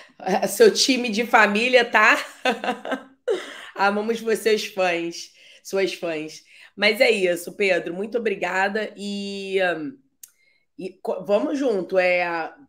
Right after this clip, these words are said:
o próximo, vou dar já um spoiler, vou me organizar, não sei, depois a gente vai conversar pra ver. Eu sei que vocês têm um recesso, né?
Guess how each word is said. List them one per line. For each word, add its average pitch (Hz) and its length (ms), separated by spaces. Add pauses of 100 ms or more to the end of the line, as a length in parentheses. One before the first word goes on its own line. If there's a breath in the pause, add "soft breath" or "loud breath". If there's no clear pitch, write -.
(180)
o 185 100
próximo, 226 600
vou 214 140
dar 220 180
já 226 140
um 208 100
spoiler, 202 600
vou 214 120
me 220 120
organizar, 196 720
não 233 140
sei, 233 420 (180 loud breath)
depois 202 360
a 214 40
gente 214 240
vai 202 180
conversar 202 720
pra 190 160
ver. 190 440 (360 soft breath)
Eu 185 140
sei 208 240
que 208 100
vocês 196 380
têm 220 240
um 220 60
recesso, 190 800
né? 185 400